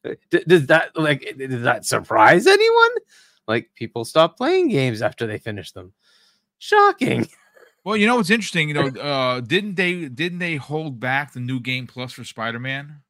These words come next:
Speaker 2: Uh,
Speaker 1: Yes.
Speaker 2: I, so
Speaker 1: They did.
Speaker 2: I, so it, it's, to me, it's weird. I, I, again, we,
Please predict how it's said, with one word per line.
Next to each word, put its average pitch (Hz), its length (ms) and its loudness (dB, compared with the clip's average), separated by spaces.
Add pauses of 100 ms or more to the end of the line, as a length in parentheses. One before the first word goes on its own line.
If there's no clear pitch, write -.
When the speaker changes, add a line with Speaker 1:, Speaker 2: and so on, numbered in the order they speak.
Speaker 2:
Uh, 104 320 -2
Speaker 1:
Yes. 110 100 -8
Speaker 2:
I, 87 300 -14 (260)
so 120 300 -8
Speaker 1:
They 139 80 4
did. 113 240 -4
Speaker 2:
I, 131 160 -8 (220)
so 135 480 -12
it, 123 160 -16 (360)
it's, 123 220 -18 (280)
to 156 60 -16
me, 190 160 -6
it's 139 140 -10
weird. 143 380 -2
I, 113 160 -6
I, 135 220 -8 (180)
again, 127 560 -8
we, 139 100 -10